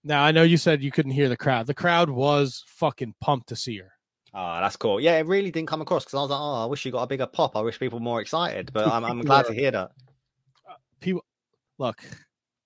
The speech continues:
Speaker 1: I still don't get it, dude. I'm trying. I'm really trying.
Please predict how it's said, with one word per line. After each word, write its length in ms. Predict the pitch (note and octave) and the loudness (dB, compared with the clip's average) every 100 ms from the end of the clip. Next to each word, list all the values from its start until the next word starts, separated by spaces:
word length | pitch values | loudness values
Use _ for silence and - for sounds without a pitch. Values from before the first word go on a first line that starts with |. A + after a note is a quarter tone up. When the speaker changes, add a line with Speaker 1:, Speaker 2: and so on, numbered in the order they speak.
| - - | -20 -18
Speaker 1:
I 60 | - | -8
still 200 | - B2 | -4 -2
don't 160 | G#2+ | -4
get 160 | A#2+ G#2 | -8 -10
it, 100 | - | -10
dude. 260 | A2 G#2+ _ | -12 -12 _
I'm 160 | B2+ C3 - | -10 -10 2
trying. 460 | F3+ D#3 A#2 F#2+ _ _ - | 6 6 4 -4 _ _ -6
I'm 160 | B2+ D#3 | 0 6
really 240 | F3 F3 | 6 6
trying. 440 | - F3 C3 A2 | 6 4 4 0